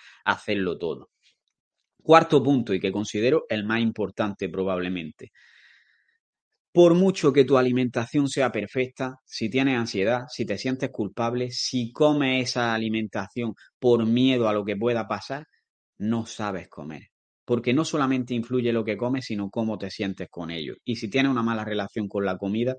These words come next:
tienes muchos puntos que mejorar. Y por último, comer saludable no es suficiente para perder peso. Porque puede que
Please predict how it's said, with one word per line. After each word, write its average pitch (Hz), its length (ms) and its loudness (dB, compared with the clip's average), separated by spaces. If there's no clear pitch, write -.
tienes 104 260 0
muchos 101 380 -4
puntos 95 340 -10
que - 140 -16
mejorar. 76 420 -12
Y 170 140 8
por 160 180 12
último, 170 520 10
comer 139 420 6
saludable 127 720 2
no 123 340 0
es 113 120 -2
suficiente 98 640 -4
para 92 240 -4
perder 85 380 -6
peso. - 400 -12
Porque 113 340 2
puede 131 340 4
que 92 220 2